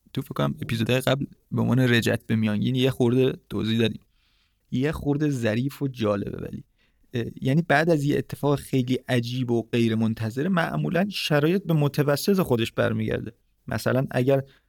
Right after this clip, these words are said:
خیلی اوضاعت خراب باشه، احتمالاً دفعه بعد بهتر می‌شی، چون شانس بد همیشه نمیمونه. یا کسی که اتفاق فوق‌العاده‌ای براش افتاده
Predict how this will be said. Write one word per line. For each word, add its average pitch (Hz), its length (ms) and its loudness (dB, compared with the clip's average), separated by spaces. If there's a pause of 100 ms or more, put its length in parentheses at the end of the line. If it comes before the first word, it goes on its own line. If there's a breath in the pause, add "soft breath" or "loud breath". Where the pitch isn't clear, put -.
(120)
خیلی 131 420 2
اوضاعت 113 360 4
خراب 113 420 2
باشه، 131 360 -2
احتمالاً 131 680 0
دفعه 139 300 -2
بعد 185 280 -2 (100)
بهتر 180 400 0
می‌شی، 147 260 -4
چون 208 280 -2 (120)
شانس 156 360 -6
بد 170 260 -4 (220)
همیشه 131 480 -2
نمیمونه. 147 480 0 (840)
یا 123 140 2
کسی 156 260 -6
که 170 180 0
اتفاق 143 440 -2
فوق‌العاده‌ای 131 760 2
براش 120 240 -2
افتاده 151 600 -2